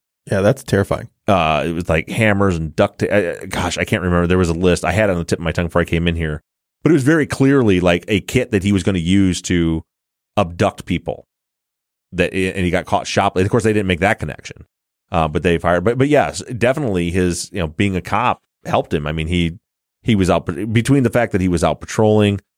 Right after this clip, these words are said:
Speaker 2: he knew, uh, you know, he, he was able to stalk and plan his attacks. He, he knew what police would be looking for, you know, and, and how to get away.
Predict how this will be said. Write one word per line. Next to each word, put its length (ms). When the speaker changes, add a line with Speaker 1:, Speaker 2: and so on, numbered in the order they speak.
Speaker 2:
he 220
knew, 720
uh, 160
you 100
know, 80
he, 180
he 140
was 200
able 260
to 600
stalk 460
and 120
plan 280
his 100
attacks. 640
He, 120
he 200
knew 240
what 300
police 320
would 100
be 120
looking 360
for, 460
you 80
know, 240
and, 340
and 180
how 260
to 100
get 160
away. 520